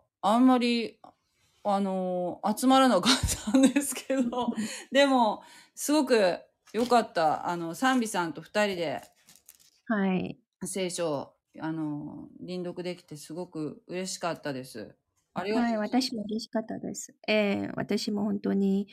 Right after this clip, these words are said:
Speaker 2: え、昨日もなんか、な-、あの、放送されたんですか？
Speaker 1: 昨日
Speaker 2: 私、昨日の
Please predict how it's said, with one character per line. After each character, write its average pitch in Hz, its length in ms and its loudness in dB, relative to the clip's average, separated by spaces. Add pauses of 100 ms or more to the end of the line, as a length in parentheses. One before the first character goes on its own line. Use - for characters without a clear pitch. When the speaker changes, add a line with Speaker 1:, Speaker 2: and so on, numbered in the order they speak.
(320)
Speaker 2:
え、 226 80 8
昨 427 200 8 (200)
日 370 40 8
も 220 200 8
な 208 160 8
ん 202 80 -4
か、 170 340 6
な-、 170 220 6
あ 165 80 6
の、 165 240 0
放 226 180 6
送 226 160 4
さ 226 140 4
れ 196 100 6
た 220 140 6
ん 202 60 4
で 165 100 4
す - 80 -4
か？ 196 500 6
Speaker 1:
昨 185 200 4
日 - 0 -
Speaker 2:
私、 233 80 2
昨 254 120 2
日 240 60 6
の 226 220 2